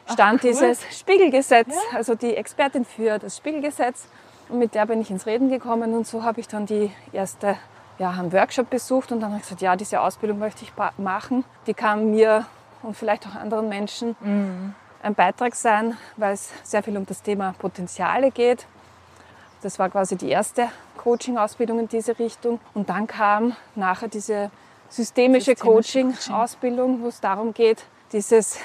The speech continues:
Speaker 2: ganze Bild zu betrachten. Das heißt, nicht nur die Person
Speaker 1: Mhm.
Speaker 2: alleine,
Speaker 1: Sondern
Speaker 2: sondern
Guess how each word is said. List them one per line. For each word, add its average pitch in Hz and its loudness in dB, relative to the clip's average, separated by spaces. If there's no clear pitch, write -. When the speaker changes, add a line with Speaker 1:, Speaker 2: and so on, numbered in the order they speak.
Speaker 2:
ganze 262 2
Bild 269 0
zu 262 0
betrachten. - -4
Das 214 -10
heißt, 240 0
nicht 269 0
nur 254 4
die 240 -8
Person 233 2
Speaker 1:
Mhm. 226 2
Speaker 2:
alleine, 214 2
Speaker 1:
Sondern 240 -2
Speaker 2:
sondern 240 2